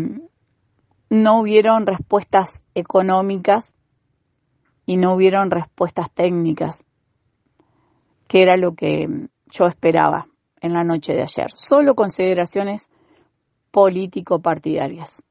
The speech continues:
de parte de los, de las visitas, ¿sí? Y, y realmente, bueno, eh, se les escuchó con respeto,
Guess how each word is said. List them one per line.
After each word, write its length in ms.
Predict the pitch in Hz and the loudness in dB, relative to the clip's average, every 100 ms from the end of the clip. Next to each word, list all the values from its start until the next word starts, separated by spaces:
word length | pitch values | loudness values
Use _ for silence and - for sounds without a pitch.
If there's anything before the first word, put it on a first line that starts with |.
| - | -4
de 160 | 175 | 0
parte 500 | 170 180 180 175 190 | 2 2 2 0 -2
de 180 | 180 175 | 0 0
los, 320 | 165 160 151 - _ _ _ _ | 0 -2 -4 -8 _ _ _ _
de 120 | - | -2
las 120 | 165 160 | -2 -2
visitas, 640 | 156 196 180 185 202 - _ _ _ _ | -6 -4 -2 -2 -2 -6 _ _ _ _
¿sí? 300 | - - - - _ _ _ _ _ _ _ | -10 -6 -6 -8 _ _ _ _ _ _ _
Y, 380 | 185 180 170 160 151 151 - - - _ _ _ _ _ _ _ | -4 0 0 0 0 -4 -8 -18 -20 _ _ _ _ _ _ _
y 120 | - 185 | -4 0
realmente, 1000 | 175 185 196 190 190 190 208 202 190 156 151 147 _ _ _ _ - | 4 4 2 -2 -4 -4 -2 0 0 -4 -6 -12 _ _ _ _ -4
bueno, 320 | 294 247 233 _ _ _ _ _ _ _ | -2 -2 -4 _ _ _ _ _ _ _
eh, 420 | 175 165 175 170 208 175 _ | -4 -2 -4 -8 -12 -16 _
se 260 | - - 190 | -16 -2 2
les 260 | 180 175 - | 2 0 -4
escuchó 440 | - 185 175 202 | -8 -8 -4 -2
con 220 | 202 196 | 0 0
respeto, 640 | 226 - 214 196 233 247 | -2 -2 -2 0 2 0